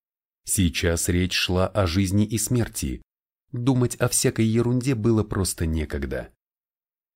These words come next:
В следующий миг началась трансформация. Джоан, наблюдавшая за превращением со стороны,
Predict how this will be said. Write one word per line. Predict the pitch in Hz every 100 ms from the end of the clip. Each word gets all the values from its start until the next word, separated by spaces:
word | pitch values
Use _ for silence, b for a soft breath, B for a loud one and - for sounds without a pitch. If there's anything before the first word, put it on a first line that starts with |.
| _ _
В | -
следующий | - 80 71 76 76 78 - 87
миг | 85 87
началась | 101 95 - 98 92
трансформация. | - - 98 - 110 110 110 - 80 67 62 60 _ _ _ _ _ _ -
Джоан, | 76 78 80 80 95 92 - _
наблюдавшая | - 101 98 107 107 - 107 101
за | 92 98
превращением | 98 98 101 - 107 101 98 98
со | -
стороны, | 92 - 92 92 92 104